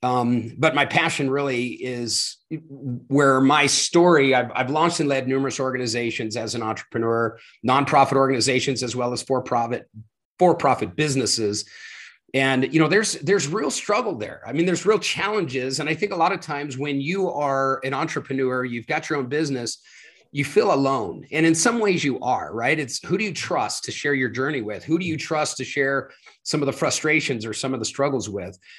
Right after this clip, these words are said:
I know a lot of guys or gals, when I am beginning an executive coaching or an advisor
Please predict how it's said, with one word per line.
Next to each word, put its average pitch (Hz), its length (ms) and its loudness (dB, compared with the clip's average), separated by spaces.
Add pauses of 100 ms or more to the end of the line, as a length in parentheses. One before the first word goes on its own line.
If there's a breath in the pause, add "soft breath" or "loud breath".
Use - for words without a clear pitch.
(220 loud breath)
I 139 60 2
know 151 100 6
a - 20 6
lot 139 240 6
of 123 60 0
guys 131 280 4
or 127 60 0
gals, 123 680 2
when 127 480 -2
I 131 240 0
am 131 240 2
beginning 131 400 -2
an 139 260 0
executive 135 500 -2
coaching 135 320 -2
or 123 100 -6
an 127 60 -6
advisor 120 800 0